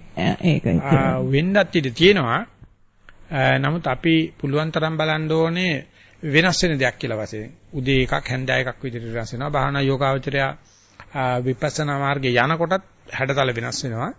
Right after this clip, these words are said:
Speaker 2: සමහර විටක, ආ, මේ ද්වේෂ චරිත වගේ වෙනකොට, ආ, පඨවි ධාතු,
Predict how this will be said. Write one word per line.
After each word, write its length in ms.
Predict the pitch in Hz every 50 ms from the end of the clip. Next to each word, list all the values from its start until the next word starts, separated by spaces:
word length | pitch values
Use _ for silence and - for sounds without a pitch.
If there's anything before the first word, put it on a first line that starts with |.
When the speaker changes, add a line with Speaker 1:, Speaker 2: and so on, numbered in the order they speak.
| _ _ _ _ _ _ _ _ _ _ _ _ _ _ _ _ _ _ _ - - -
Speaker 2:
සමහර 540 | 120 113 - 123 127 139 156 151 139 151 156 156
විටක, 440 | 139 131 139 135 - 190 185 170 - 202 202 190 - - - _ _ - - - - -
ආ, 420 | - 147 131 131 127 127 123 123 123
මේ 840 | 120 127 123 117 117 117 117 117 117 117 117 117 120 123 123 123 131 - _ _ _ _ - - - -
ද්වේෂ 420 | - 147 131 131 147 156 156 - 165
චරිත 360 | 151 - 156 151 151 139 -
වගේ 280 | 156 151 147 143 143
වෙනකොට, 420 | 135 135 135 147 147 - 170 165 -
ආ, 840 | 220 285 - - _ _ _ _ _ _ _ - - - 151 139 139
පඨවි 380 | 147 - 139 139 160 143 151 147
ධාතු, 440 | 143 147 143 143 143 135 - 160